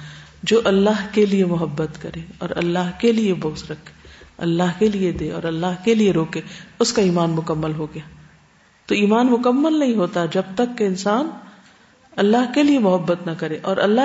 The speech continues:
کے لیے انصار سے محبت کرنے کا مطلب کیا؟ ہم نے تو انصار کو نہیں دیکھا۔ ہم ان سے کیوں محبت کرتے ہیں؟ کیونکہ انہوں نے رسول اللہ صلی اللہ علیہ وسلم کی مدد کی تھی، ان کا دفاع کیا تھا،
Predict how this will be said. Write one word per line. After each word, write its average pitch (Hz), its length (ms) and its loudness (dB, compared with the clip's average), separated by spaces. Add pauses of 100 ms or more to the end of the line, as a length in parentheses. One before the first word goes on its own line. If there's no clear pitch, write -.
کے 302 80 -2
لیے 294 180 2
انصار 247 320 2 (100)
سے 262 80 2
محبت 220 440 0
کرنے 220 240 0
کا 220 60 -4
مطلب 202 380 -2
کیا؟ 202 180 -4 (600)
ہم 190 100 2
نے 202 120 2
تو 214 140 0
انصار 214 300 0
کو 226 140 -2
نہیں 311 180 -2
دیکھا۔ 190 300 -6 (360)
ہم 262 160 4
ان 294 80 4
سے 294 120 0
کیوں 339 180 4
محبت 220 440 4
کرتے 190 280 0
ہیں؟ - 280 -12
کیونکہ 349 280 6
انہوں 349 280 6
نے 359 80 4 (440)
رسول 294 260 2
اللہ 294 280 4
صلی 269 200 2
اللہ 240 140 4
علیہ 226 160 4
وسلم 220 440 2 (420)
کی 208 120 -4
مدد 180 420 0
کی 160 120 -6
تھی، - 200 -14 (140)
ان 180 140 -4
کا 190 180 -2
دفاع 165 240 0
کیا 160 280 -4
تھا، 156 180 -12